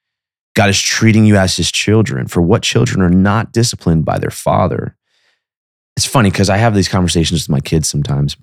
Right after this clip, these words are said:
And sometimes, you know, uh, we'll, we'll set a direction for something. And my goal is just to help them become successful people that God want them to be, God wants them to be. And so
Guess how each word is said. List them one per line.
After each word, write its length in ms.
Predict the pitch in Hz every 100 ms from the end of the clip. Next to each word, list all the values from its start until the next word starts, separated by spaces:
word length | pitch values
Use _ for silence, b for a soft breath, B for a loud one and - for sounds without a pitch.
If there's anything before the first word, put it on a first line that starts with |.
| _ _ _ _ _ -
And 100 | -
sometimes, 420 | 110 107 101 87 B B B
you 60 | 90
know, 140 | 85
uh, 180 | - 90 -
we'll, 220 | 87 87
we'll 200 | 87 85
set 540 | - - - 110 - _ _ -
a 80 |
direction 460 | 120 110 104 101 90
for 120 | 92
something. 580 | 87 85 82 90 98 101
And 140 | - 92
my 120 | 120
goal 240 | 127 110
is 80 | 104
just 200 | 104 92
to 240 | - 92 90 _ _ _ -
help 240 | 127 -
them 280 | - 110 104
become 560 | 90 101 - 95 92 90
successful 1040 | - - 92 - 101 92 - 98 95 92 98 _ _ _ _ _ _ _ _ -
people 300 | 113 110 95
that 260 | - 76
God 280 | 104 92 98
want 300 | 82 82 -
them 140 | 82
to 80 | 80
be, 120 | 80 -
God 220 | - 87 85
wants 240 | 82 -
them 100 | -
to 60 | -
be. 140 | - _ _ _ _ _ _ _ _ _ -
And 100 | -
so 220 | 117 101